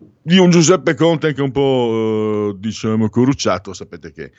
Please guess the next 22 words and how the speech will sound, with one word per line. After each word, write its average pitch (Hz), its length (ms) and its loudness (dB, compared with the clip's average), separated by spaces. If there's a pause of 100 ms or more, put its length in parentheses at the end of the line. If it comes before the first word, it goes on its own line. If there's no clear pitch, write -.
(600)
eh, - 280 -16
Rocco 95 240 -4
Casalino 92 800 -2
è - 100 -10
finito 90 320 -4
anche 90 140 -2
un 85 60 -4
po' 87 100 -4
nell'occhio 85 320 0
del 80 100 0
ciclone 78 560 -2
perché 67 260 -8
ha 69 40 -4
parlato 73 440 -2
di 69 140 -8
cancro 73 440 -4
da 67 120 -4
estirpare 69 840 -4 (520)
nel 78 500 -6
P 82 140 -4
D. 71 340 -6 (380)
Ehm... 65 1400 -6